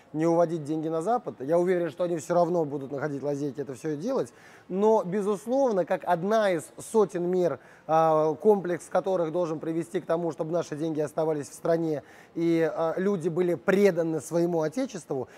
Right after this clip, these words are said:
эта мера правильная. Она правильная с понятийной точки зрения. Я считаю, что в,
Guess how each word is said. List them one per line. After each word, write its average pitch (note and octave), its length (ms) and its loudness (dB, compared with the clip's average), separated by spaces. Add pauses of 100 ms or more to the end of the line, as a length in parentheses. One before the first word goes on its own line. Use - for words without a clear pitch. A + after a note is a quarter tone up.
(100)
эта G#3 200 2
мера G3 220 2
правильная. A#2+ 680 0 (220)
Она F3+ 220 4
правильная F#3+ 400 4
с - 60 -14
понятийной F#3+ 520 -2
точки D3+ 300 -6
зрения. B2+ 400 -4 (240)
Я E3+ 140 0
считаю, F#3 340 2
что F3 340 0
в, D#3+ 460 2